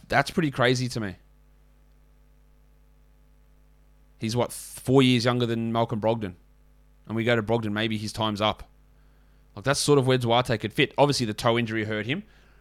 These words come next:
Um, I don't know. I'm just not as big on him. I could very easily be proven wrong. And if you see something different in Duarte, don't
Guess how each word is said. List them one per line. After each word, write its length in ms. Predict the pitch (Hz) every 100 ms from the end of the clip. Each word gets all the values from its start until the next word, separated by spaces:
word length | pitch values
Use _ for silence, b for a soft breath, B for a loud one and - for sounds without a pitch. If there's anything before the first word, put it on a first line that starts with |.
| b b
Um, 480 | 135 151 156 156 151 - _ _ _ _ _ _ _ _ -
I 40 |
don't 100 | 196
know. 120 | 185 104
I'm 100 | 131
just 180 | 196 151
not 220 | 160 165
as 220 | 143 127
big 200 | 123 123
on 120 | 127
him. 220 | 143 220 - _ _ _
I 120 | 120 127
could 160 | 120
very 260 | 104 127 123
easily 220 | 123 120
be 120 | 117
proven 340 | 107 123 113 117
wrong. 120 | 202
And 100 | 131
if 120 | 104
you 120 | 135
see 240 | 139 139 131
something 360 | 135 123 117
different 260 | 123 147 131
in 60 |
Duarte, 400 | 107 98 107 156
don't 260 | 127 117